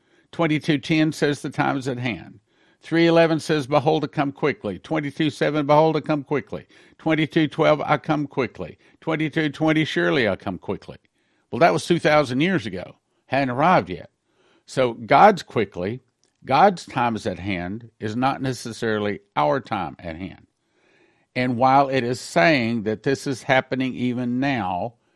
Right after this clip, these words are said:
that does not necessarily mean we're going to see it even now.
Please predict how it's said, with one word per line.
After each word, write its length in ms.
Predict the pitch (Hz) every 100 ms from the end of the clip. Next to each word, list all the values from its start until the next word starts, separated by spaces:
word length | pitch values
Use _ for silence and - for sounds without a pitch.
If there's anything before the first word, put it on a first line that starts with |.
| _ -
that 240 | 113 113
does 320 | 123 151 156
not 280 | 143 135 -
necessarily 680 | 123 135 - 120 135 127 127
mean 360 | 120 117 117
we're 240 | 104 107 123
going 280 | 104 113 120
to 180 | 143
see 380 | 139 - 208 185
it 240 | 107 - _ _ _ _ -
even 320 | 110 95 98
now. 340 | 113 90 -